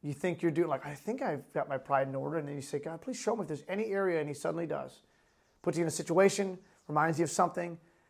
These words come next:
and reveals it to you, and you can give it back and say, "Lord, please, turn that pride into humility, Lord, please. Keep me humble." The daily war of humility versus pride will continue next week on part two. Lord, we love you. We need you.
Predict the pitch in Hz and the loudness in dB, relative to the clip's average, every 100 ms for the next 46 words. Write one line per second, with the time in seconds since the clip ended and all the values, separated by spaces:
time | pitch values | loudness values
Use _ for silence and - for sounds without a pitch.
0 | _ _ - 143 139 151 151 143 135 131 | _ _ -10 -6 0 0 0 -2 -6 -4
1 | 135 147 135 147 151 147 147 135 139 143 | -6 -6 -2 -2 2 4 4 2 -4 0
2 | 147 - 151 139 117 - _ _ - 185 | 0 -2 -4 -4 -6 -14 _ _ -2 0
3 | 190 180 175 165 160 147 143 131 127 123 | 2 2 6 6 6 -2 0 0 0 -4
4 | 123 120 - 143 - - _ _ _ _ | -8 -10 -12 -12 -14 -20 _ _ _ _
5 | - 180 175 143 139 123 - - 151 156 | -8 -2 0 0 0 -2 -6 -4 6 12
6 | 208 220 196 180 170 165 - - _ _ | 12 12 12 12 12 12 -6 -20 _ _
7 | 151 160 160 160 160 139 151 - 139 135 | 0 4 6 8 6 4 0 6 8 8
8 | 127 135 151 160 151 151 143 147 - 131 | 4 -2 -2 2 2 2 0 0 -2 -12
9 | 120 123 - 127 143 147 147 165 165 180 | -4 -4 -2 0 2 4 8 8 6 0
10 | - - _ _ _ 139 135 147 151 151 | -6 -20 _ _ _ -4 0 2 2 2
11 | 156 | 2